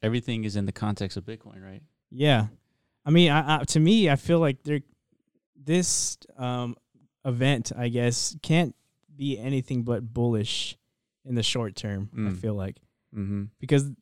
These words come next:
Speaker 2: Joe Biden entering office kind of feels like a return to normal, you know what I mean? Even though, like, four years ago, before Trump became our president,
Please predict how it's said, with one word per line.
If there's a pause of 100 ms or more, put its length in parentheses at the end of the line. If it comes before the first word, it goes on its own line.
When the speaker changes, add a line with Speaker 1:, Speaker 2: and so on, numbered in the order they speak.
(240)
Speaker 2:
Joe
Biden
entering
office
kind
of
feels
like
a
return
to
normal, (240)
you
know
what
I
mean? (500)
Even
though,
like, (960)
four
years
ago,
before
Trump
became (400)
our
president,